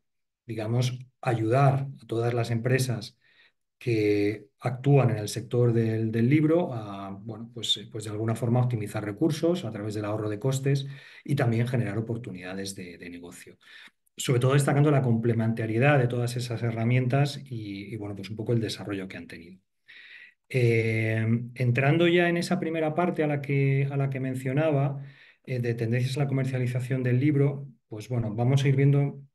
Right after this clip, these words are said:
distintas tendencias que desde mi punto de vista muy particular y muy personal, creo que son ahora mismo el campo de juego en el que nos estamos moviendo todas las empresas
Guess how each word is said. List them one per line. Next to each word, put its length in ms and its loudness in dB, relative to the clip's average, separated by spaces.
distintas 540 0
tendencias 560 2
que 120 -14
desde 240 -20
mi 160 -8
punto 360 -2
de 100 4
vista 280 0
muy 140 4
particular 600 0
y 40 2
muy 140 2
personal, 600 -2
creo 240 2
que 100 2
son 180 -2
ahora 180 0
mismo 600 4
el 180 -8
campo 340 4
de 120 2
juego 600 0
en 180 -4
el 220 2
que 280 0
nos 240 -2
estamos 440 -2
moviendo 580 2
todas 240 2
las 180 -4
empresas 720 0